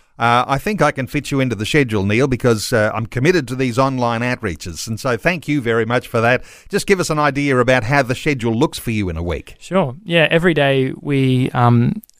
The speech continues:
Speaker 2: have a, we have outreaches online, um, seven days a week. Um, for Mondays and Thursdays, we actually have full days. So from nine A M all the way till five P M, we are trying to reach as many people, um, having conversations with them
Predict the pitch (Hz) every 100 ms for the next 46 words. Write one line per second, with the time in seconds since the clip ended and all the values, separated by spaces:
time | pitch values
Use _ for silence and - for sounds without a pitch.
0 | _ - - 147 156 135 135 127 - 151
1 | 151 180 190 175 156 151 139 139 135 131
2 | 123 - _ _ _ _ 165 127 120 120
3 | - - - 190 190 165 147 127 123 226
4 | - - 160 139 131 127 - 147 139 135
5 | 135 127 - _ 180 170 185 233 220 165
6 | 139 139 160 151 127 143 190 143 127 -
7 | 139 135 135 120 113 143 135 139 139 147
8 | 156 170 147 139 131 135 139 139 135 120
9 | 127 127 117 123 120 120 131 123 120 -
10 | _ _ _ - 160 151 156 147 139 160
11 | 147 147 - 151 208 143 131 127 135 131
12 | 151 143 147 139 139 139 135 147 139